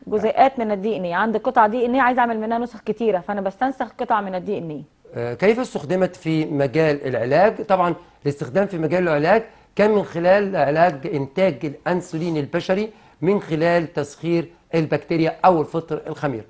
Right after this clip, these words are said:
Speaker 2: إن أنا بحصل على جين الأنسولين من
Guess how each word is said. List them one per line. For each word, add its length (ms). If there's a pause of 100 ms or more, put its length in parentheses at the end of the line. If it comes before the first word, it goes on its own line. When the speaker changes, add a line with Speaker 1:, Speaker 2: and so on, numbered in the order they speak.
(380)
Speaker 2:
إن 100
أنا 160
بحصل 400
على 380 (100)
جين 460 (440)
الأنسولين 840 (100)
من 600